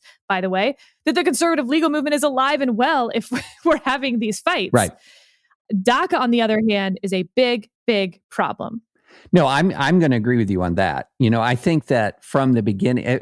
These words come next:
Speaker 2: from, from the A C A on, if you are looking at Justice Roberts' jurisprudence, it's been pretty clear. And, and you're, you're right. I do emphasize the First Amendment an awful lot.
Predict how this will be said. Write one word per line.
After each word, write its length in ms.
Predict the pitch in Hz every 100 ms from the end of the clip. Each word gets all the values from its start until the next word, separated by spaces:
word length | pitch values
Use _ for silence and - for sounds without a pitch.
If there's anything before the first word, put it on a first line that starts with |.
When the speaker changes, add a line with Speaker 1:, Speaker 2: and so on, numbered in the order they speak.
| 139
Speaker 2:
from, 360 | 135 165 151 -
from 320 | - - 147
the 160 | 127 151
A 80 | 180
C 260 | - 160
A 200 | 120 107
on, 420 | 101 95 78 101 - _ _ _ _ _ _ _ _ _ -
if 240 | 117 120
you 200 | 135 135
are 300 | 104 117 113
looking 480 | 113 135 135 139 120
at 400 | 104 107 104 - 143 _
Justice 460 | - 123 113 117 -
Roberts' 420 | 107 104 101 -
jurisprudence, 920 | - 92 87 - 170 120 90 - - - _ _ _ _ _ _ _ _ -
it's 160 | 156 -
been 160 | 175
pretty 300 | - - 311
clear. 760 | - - 190 190 120 95 98 - _ _ _
And, 160 | 151 160
and 240 | - 165
you're, 240 | 185 196 87
you're 260 | 147 156
right. 220 | 160 117 107
I 140 | 113
do 540 | 123 143 143 123 120 120 _ _ _ _ _ _
emphasize 500 | 143 131 123 117 107
the 80 | 107
First 260 | 104 104 -
Amendment 300 | 101 98 98
an 100 | 98
awful 260 | 92 -
lot. 240 | 87 67